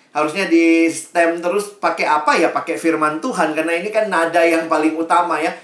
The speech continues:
Jadi di stem dengan firman Tuhan. Kalau kita terbiasa membaca, merenungkan firman Tuhan setiap hari, maka ketika nada-nada hidup kita mulai fales, "Tuhan kayaknya nggak baik sama aku." Tapi waktu baca lagi,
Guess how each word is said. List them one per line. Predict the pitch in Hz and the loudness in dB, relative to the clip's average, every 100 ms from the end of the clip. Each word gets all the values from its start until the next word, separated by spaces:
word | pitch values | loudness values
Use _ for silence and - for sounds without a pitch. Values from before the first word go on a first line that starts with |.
| - - 156 | -20 -14 -8
Jadi | 165 220 - _ | -6 -8 -12 _
di | 160 214 | -12 -8
stem | 214 - 214 220 196 | -6 0 2 2 0
dengan | 175 175 | -2 -4
firman | 170 175 160 160 156 | -4 -2 0 0 -2
Tuhan. | 175 151 156 | -4 -4 -2
Kalau | 214 220 | -2 -2
kita | - 330 | -4 -4
terbiasa | 262 180 185 185 220 208 | -4 -4 -4 -4 -2 -2
membaca, | 180 160 160 160 196 175 | -2 2 0 0 -2 0
merenungkan | 160 160 165 165 170 165 | 0 0 -2 0 0 0
firman | 165 156 151 156 | -2 -2 -4 -2
Tuhan | 165 156 | -2 -2
setiap | 151 170 160 147 - | -4 -6 -4 -4 -2
hari, | 208 226 320 247 - - 214 | 0 0 0 -4 -12 -6 -2
maka | 214 185 | 0 -2
ketika | 226 302 311 269 | -4 -4 -2 0
nada-nada | 220 196 185 180 175 165 170 | 0 2 2 2 2 2 0
hidup | 170 165 160 | 2 0 0
kita | 165 175 | 0 0
mulai | 165 160 151 | 2 2 2
fales, | 151 170 160 131 - - _ _ _ _ _ _ | 2 2 2 0 -8 -14 _ _ _ _ _ _
"Tuhan | 226 214 - | -4 0 0
kayaknya | - 208 214 | -2 -4 -2
nggak | 151 | 0
baik | 156 165 165 | 2 2 0
sama | 151 147 143 | -4 -4 -6
aku." | 131 151 | -8 -8
Tapi | 185 | -4
waktu | 226 226 170 | -4 0 0
baca | 165 175 | 0 0
lagi, | 165 165 220 | 0 0 -6